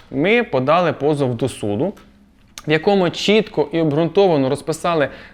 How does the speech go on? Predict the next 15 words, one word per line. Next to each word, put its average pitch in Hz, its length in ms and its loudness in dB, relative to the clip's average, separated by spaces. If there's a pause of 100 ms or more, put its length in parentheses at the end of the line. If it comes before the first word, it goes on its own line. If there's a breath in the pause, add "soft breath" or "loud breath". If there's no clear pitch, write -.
нашу 170 400 2
з - 40 -12
клієнтами 139 500 2
позицію, 123 680 0 (200 loud breath)
послалися 160 600 2
на 151 400 2
норми 139 440 0
законодавства 120 800 -2 (160)
і 262 140 0
безпосередньо 175 840 0
на, 156 300 0 (420 loud breath)
е, 143 380 4
практику 175 440 0
верховних 143 460 0
судів. 110 340 -2